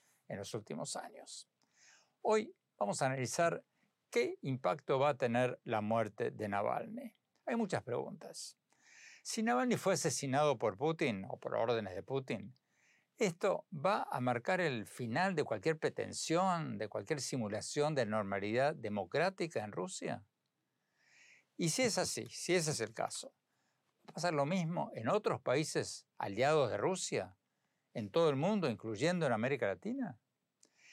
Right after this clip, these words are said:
¿Estamos entrando en una nueva era de impunidad en que los autócratas se van a sentir cada vez más libres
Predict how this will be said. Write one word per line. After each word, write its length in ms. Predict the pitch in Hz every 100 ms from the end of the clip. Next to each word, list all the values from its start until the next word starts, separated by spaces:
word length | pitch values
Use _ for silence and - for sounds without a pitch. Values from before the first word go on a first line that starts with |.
| -
¿Estamos 360 | - 254 220 160
entrando 680 | 139 - 185 185 180 - - -
en 160 | 131
una 320 | 175 165 156 -
nueva 500 | 139 170 196 190 180 -
era 280 | 165 175
de 80 | 147
impunidad 800 | 135 117 113 113 107 101 170 240 - _ _ _ _ _ _ _ _ _
en 120 | 147
que 120 | 120 123
los 180 | 110
autócratas 800 | 123 107 - 185 165 131 - 104
se 160 | - 120
van 120 | 147
a 60 | 160
sentir 500 | 120 104 156 - - _ _ _ _ _ _
cada 200 | 196 196
vez 100 | 156
más 200 | 143 113
libres 720 | 139 196 190 147 98 -